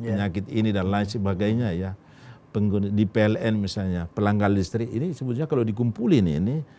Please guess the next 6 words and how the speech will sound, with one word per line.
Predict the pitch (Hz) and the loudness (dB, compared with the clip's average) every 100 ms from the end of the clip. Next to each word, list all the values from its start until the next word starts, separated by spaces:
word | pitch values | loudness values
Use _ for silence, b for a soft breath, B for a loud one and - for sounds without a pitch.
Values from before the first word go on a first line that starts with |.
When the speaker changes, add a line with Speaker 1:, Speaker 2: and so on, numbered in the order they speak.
| B B | B B
Speaker 2:
menjadi | 110 104 101 | 0 2 2
sebuah | 104 104 98 92 | 0 -2 -2 -2
bisnis | 90 - 95 85 | -4 -4 -6 -6
sangat | 92 92 - | -4 -6 -4
bagus | 85 78 139 - | -6 -4 -6 -6
ya. | 87 | -8